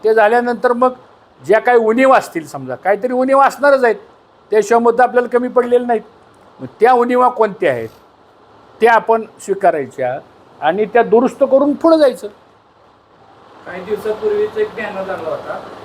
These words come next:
Speaker 2: सुनेत्रा पवारांच्या अभिनंदनासाठी, त्या बॅनरवरती राष्ट्रवादीचे आमदार आहेत त्यांचा फोटोच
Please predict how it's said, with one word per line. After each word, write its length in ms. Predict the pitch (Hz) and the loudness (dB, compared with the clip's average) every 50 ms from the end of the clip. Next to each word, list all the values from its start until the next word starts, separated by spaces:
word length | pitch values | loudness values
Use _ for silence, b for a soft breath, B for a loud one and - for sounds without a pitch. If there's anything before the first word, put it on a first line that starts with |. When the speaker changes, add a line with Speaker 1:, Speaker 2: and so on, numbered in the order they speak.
| - - - - | -18 -18 -18 -16
Speaker 2:
सुनेत्रा 300 | - - 170 - - 170 | -16 -14 -12 -10 -10 -10
पवारांच्या 520 | - - - - 156 156 147 139 - 170 165 - - - - - - 143 | -8 -8 -8 -8 -8 -8 -10 -10 -10 -10 -10 -10 -10 -14 -16 -16 -14 -14
अभिनंदनासाठी, 1300 | 143 147 143 143 139 127 127 120 - - 104 101 - - - - - - - - - - - - - | -12 -12 -12 -12 -12 -12 -12 -14 -14 -14 -16 -16 -16 -16 -18 -18 -18 -16 -16 -16 -16 -16 -16 -16 -10
त्या 120 | 185 190 196 196 | -8 -8 -8 -6
बॅनरवरती 760 | 214 208 202 202 202 202 202 190 - - 208 208 208 208 202 | -6 -8 -8 -8 -8 -8 -10 -10 -10 -12 -12 -10 -6 -4 -4
राष्ट्रवादीचे 720 | 202 185 180 175 - - 175 180 175 175 175 160 - 175 170 | -4 -6 -8 -14 -14 -12 -8 -6 -6 -6 -6 -8 -12 -12 -12
आमदार 260 | 160 151 143 147 151 | -12 -12 -12 -12 -12
आहेत 120 | - - - - - - - - - - - - - - - - - - - - - - - - - - | -14 -14 -16 -18 -20 -20 -20 -20 -20 -20 -20 -20 -20 -18 -18 -18 -18 -18 -20 -20 -20 -20 -20 -20 -14 -10
त्यांचा 220 | 185 185 185 202 185 | -8 -8 -8 -8 -8
फोटोच 340 | - - 196 - 214 202 | -10 -10 -10 -6 -4 -4